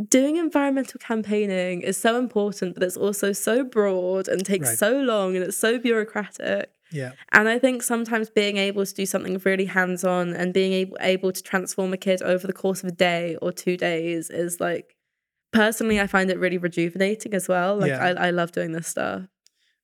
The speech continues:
Speaker 2: And you're planting a seed, right? You never know, like,
Speaker 1: Yeah, exactly.
Speaker 2: the next generation, maybe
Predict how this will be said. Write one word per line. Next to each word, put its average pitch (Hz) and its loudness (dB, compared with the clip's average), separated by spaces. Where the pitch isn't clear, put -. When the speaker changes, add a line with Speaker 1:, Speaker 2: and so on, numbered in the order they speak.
Speaker 2:
And 156 -4
you're 156 2
planting 160 -2
a 165 0
seed, 139 -4
right? 113 -6
You 139 -6
never 131 -2
know, 123 -2
like, 233 4
Speaker 1:
Yeah, 262 2
exactly. 233 -4
Speaker 2:
the 190 2
next 190 0
generation, 131 -2
maybe 131 -2